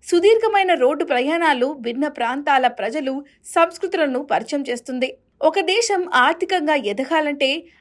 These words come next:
అక్కడ మెరుగైన రవాణా వ్యవస్థ ఉండాలి. వాటిలో హైవేలు చాలా ముఖ్యం. దానిని ఉభయ అమెరికా ఖండాలు వందేళ్ల క్రితమే గుర్తించి అత్యంత పొడవైన ఈ రోడ్డు మార్గాన్ని నిర్మించడం విశేషం.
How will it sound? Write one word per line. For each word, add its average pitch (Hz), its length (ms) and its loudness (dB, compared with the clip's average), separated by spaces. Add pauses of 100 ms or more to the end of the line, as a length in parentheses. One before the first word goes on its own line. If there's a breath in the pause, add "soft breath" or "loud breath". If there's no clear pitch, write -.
(100)
అక్కడ 269 440 2
మెరుగైన 294 460 -2
రవాణా 269 440 0
వ్యవస్థ 226 400 -6
ఉండాలి. 240 440 -2 (400)
వాటిలో 262 440 2 (160)
హైవేలు 311 460 2
చాలా 285 400 -2
ముఖ్యం. 262 340 -2 (380)
దానిని 254 440 0 (100)
ఉభయ 370 260 2
అమెరికా 285 520 2
ఖండాలు 247 640 0 (320 soft breath)
వందేళ్ల 330 600 2
క్రితమే 247 440 -2
గుర్తించి 294 720 -4 (280 soft breath)
అత్యంత 381 380 2
పొడవైన 247 600 2
ఈ 254 100 -6
రోడ్డు 269 360 0
మార్గాన్ని 262 600 -2
నిర్మించడం 262 680 -2
విశేషం. 254 600 -2